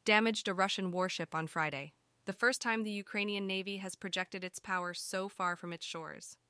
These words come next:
Ukraine has reportedly hit a Russian fuel tanker with a sea drone near the Crimea Bridge,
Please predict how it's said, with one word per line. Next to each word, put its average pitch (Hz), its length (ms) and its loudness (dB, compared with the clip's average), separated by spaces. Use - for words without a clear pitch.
Ukraine 262 380 2
has 269 120 0
reportedly 208 640 -2
hit 185 160 -6
a 190 60 0
Russian 196 340 -2
fuel 208 280 -6
tanker 175 360 -4
with 180 140 -6
a 180 60 -4
sea 220 240 -4
drone 165 280 -4
near 180 160 -2
the 185 100 -6
Crimea 196 420 -2
Bridge, 165 400 -6